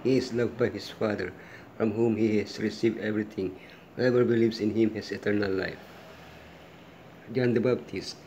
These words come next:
he is sent before him. He is the friend of hus-,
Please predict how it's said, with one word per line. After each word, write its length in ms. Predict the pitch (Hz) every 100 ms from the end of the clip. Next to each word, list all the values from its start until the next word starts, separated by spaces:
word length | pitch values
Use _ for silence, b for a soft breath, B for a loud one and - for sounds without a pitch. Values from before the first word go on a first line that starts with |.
| - - -
he 140 | - 117
is 160 | 110
sent 240 | - 117 -
before 320 | 107 110 110
him. 240 | 104 92 - - - - B B B B B B -
He 80 |
is 80 | 123
the 160 | - 110
friend 320 | - 117 107
of 80 | 107
hus-, 400 | 113 110 -